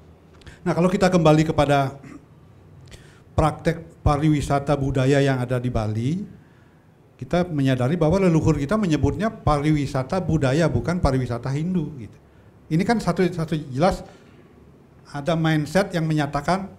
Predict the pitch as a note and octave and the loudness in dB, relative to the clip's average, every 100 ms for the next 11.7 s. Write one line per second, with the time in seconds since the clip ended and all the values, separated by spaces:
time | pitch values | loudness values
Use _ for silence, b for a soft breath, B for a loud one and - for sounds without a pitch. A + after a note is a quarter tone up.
0 | - D3 C#3+ D3+ D3+ C#3 C#3 D3 C#3+ C#3 | -14 -8 -2 0 0 -2 -4 -4 -2 -2
1 | C#3 C#3 E3+ F3+ - B B B - - | -2 -4 -4 -10 -12 B B B -20 -20
2 | - - D#3 G#3 G3 F3+ F3+ E3+ D#3+ F3 | -20 -12 -6 -4 0 2 2 0 -4 -4
3 | E3+ D#3+ D#3 E3+ E3 D#3 F3+ F3 C#3+ D#3 | 0 0 0 -2 -2 0 0 0 0 0
4 | D3+ D3+ D#3+ F#3 E3+ D3 D3 D3+ C#3+ C3+ | 0 0 2 4 4 4 0 0 -2 -2
5 | C#3 C3+ C3 D#3+ C3 A2+ G2 - B B | -2 -2 -6 -6 -6 -6 -12 -20 B B
6 | - C3+ A#3 F3+ D3 F#3 F3+ F3+ E3+ E3+ | -12 -6 -2 -2 0 0 2 2 2 4
7 | F3 G3 G3 F3 A3 A#3 G3+ D#3 G#3+ G#3+ | 4 4 2 0 2 4 4 4 4 4
8 | G3 G#3+ G#3+ E3 D#3 F3+ A3 G3 E3 A2+ | 4 0 -2 0 2 4 4 4 0 -4
9 | G#2 - - - - - - B B B | -12 -18 -20 -20 -20 -20 -20 B B B
10 | B B - - - - - - - - | B B -20 -20 -20 -20 -20 -20 -20 -10
11 | - C#3 D3+ D#3+ G3+ B3 | -6 0 4 6 6 6